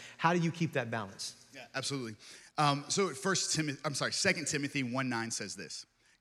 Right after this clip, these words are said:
Speaker 2: "God who saved us and called us to a holy calling, not because of our works, but because of his own purpose and grace."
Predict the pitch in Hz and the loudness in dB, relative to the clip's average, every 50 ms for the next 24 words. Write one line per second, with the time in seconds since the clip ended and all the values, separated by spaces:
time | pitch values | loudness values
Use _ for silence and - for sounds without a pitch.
0 | - - - 139 135 135 143 165 170 143 131 143 139 127 - - - 143 135 139 | -20 -6 0 4 6 6 6 4 2 0 0 0 0 0 0 0 0 0 0 0
1 | 147 147 131 - - 107 107 110 - - - 120 110 - - 123 120 131 135 143 | 0 -2 -4 -6 -6 -6 -4 -4 -6 -8 -8 -10 -12 -8 -6 -4 -4 -2 -4 -4
2 | - - - - 131 123 110 107 - 117 - - 156 165 160 151 135 143 139 - | -4 -4 -4 -4 -2 -2 -4 -4 -6 -10 -6 -2 -2 0 0 0 -2 -2 -4 -4
3 | - - 117 104 90 82 92 110 151 156 - - _ _ _ _ _ _ _ _ | -4 -4 -4 -2 -2 -4 -6 -8 -8 -10 -12 -16 _ _ _ _ _ _ _ _
4 | _ _ 104 117 147 156 151 - - 165 151 131 135 160 143 123 120 110 92 92 | _ _ 2 4 4 4 4 2 -2 -2 -4 -2 -2 -2 0 0 0 -2 -2 2
5 | 139 160 135 117 127 - - - - - - - - - - - 135 131 131 - | 4 4 4 4 2 -2 -4 -4 -2 -2 -2 -2 -4 -6 -4 -4 -4 -4 -6 -8
6 | - 135 120 135 120 - 127 123 110 - - - 120 123 123 120 117 117 117 110 | -8 -8 -8 -8 -8 -8 -6 -6 -6 -8 -6 -6 -6 -4 -2 -4 -4 -4 -6 -8
7 | - - - 113 110 - - 110 101 - - - - 107 104 104 85 92 92 78 | -10 -10 -6 -6 -6 -6 -6 -6 -4 -4 -4 -4 -6 -8 -8 -8 -8 -8 -10 -10
8 | 78 - - - - | -8 -8 -6 -6 -8